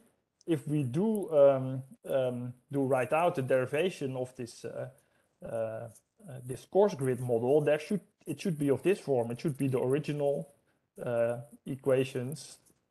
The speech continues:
uh, containing convection and diffusion plus some correction term, which we call the closure model." And if you assume this form and you train the neural network for this, then again you find a drop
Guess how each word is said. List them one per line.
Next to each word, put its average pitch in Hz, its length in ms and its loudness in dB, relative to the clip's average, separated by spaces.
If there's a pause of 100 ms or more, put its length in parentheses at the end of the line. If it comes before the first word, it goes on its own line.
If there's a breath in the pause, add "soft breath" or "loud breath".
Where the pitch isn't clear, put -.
uh, 120 280 -2
containing 131 400 2
convection 139 500 4
and 117 120 -4
diffusion 143 600 0
plus 165 340 4
some 143 280 6
correction 135 560 2
term, 110 340 -4
which - 180 -10
we 120 80 -6
call 135 180 -4
the 117 100 -6
closure 135 400 4
model." 110 380 -6 (680 soft breath)
And 151 140 -2
if 165 120 -2
you 175 160 6
assume 151 360 2
this 190 200 6
form 143 560 6
and 147 100 -2
you 139 100 0
train 135 260 0
the 139 80 2
neural 143 260 2
network 135 440 -4
for 127 120 -6
this, 165 380 -2
then 156 320 0 (260)
again 185 320 4
you 175 80 4
find 156 320 0
a 135 60 2
drop 131 320 0